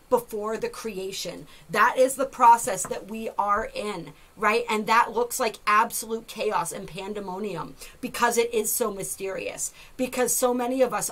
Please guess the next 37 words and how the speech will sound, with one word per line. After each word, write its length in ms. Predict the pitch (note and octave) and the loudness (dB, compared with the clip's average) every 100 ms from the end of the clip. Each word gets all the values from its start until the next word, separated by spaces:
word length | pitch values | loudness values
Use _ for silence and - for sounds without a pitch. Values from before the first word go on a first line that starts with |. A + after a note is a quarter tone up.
| - | -4
aren't 280 | G#3+ A#3+ - | -6 -6 -8
certain 580 | - A3+ A3+ G3+ E3+ D#3 - - | -6 -6 -6 -10 -12 -14 -20 0
of 360 | A#3 B3 G#3+ F#3 | 4 4 2 2
what 200 | A#3 - | 2 4
is 180 | A#3+ - | -2 0
on 240 | A3+ A3+ | -2 -2
the 160 | A3+ - | -4 -6
other 240 | G#3 A3+ | -6 -6
side 380 | E3 A3 G#3 A#3 | -6 -4 -2 -2
of 100 | A3 | -2
that, 220 | F#3 - | -2 -2
right? 200 | F#3+ G#3 | -2 -4
People 300 | - C#4 C4+ | -6 -6 -2
are 160 | - A#3+ | 0 0
clinging 460 | - B3+ C4+ C#4 | -2 -4 -2 -2
to 100 | - | -4
the 160 | A3 A3+ | -8 -6
old. 260 | - A3+ A3+ | -2 -2 -2
They're 120 | G#3+ | -6
clinging 400 | - A3 B3+ C4+ | -8 -6 -4 -4
to 100 | A3+ | -6
what 240 | G#3 G3+ | -6 -4
they 140 | A3 G3+ | -4 -6
knew. 340 | G#3+ A3 D#3+ - - | -6 -6 -6 -12 -10
They're 160 | - A3+ | -2 -2
clinging 460 | - B3 C4 C4+ C4 | -2 -2 0 -2 -2
to 160 | C4 | -4
the 100 | G#3+ | -4
rhetoric, 460 | F3+ G3+ A3+ F#3+ F3 | -4 -4 -4 -6 -8
the 160 | G3+ | -10
belief 360 | E3 F3 G3+ A#3+ | -8 -8 -8 -6
systems, 560 | - G#3+ - F3 D#3+ F#3 | -6 -6 -6 -8 -8 -4
right? 220 | F#3+ - - - | -6 -6 -10 -4
The 80 | |
storylines, 1200 | A3 - - A#3 C4 C4 G#3+ F#3 D#3+ C#3+ - - - | -4 -4 4 6 6 4 0 2 2 0 -6 -10 -8
the 120 | G#3 | -6
narratives 840 | G3+ G3+ B3+ C#4 A#3 D#3+ - - | -4 0 2 4 2 0 -6 -12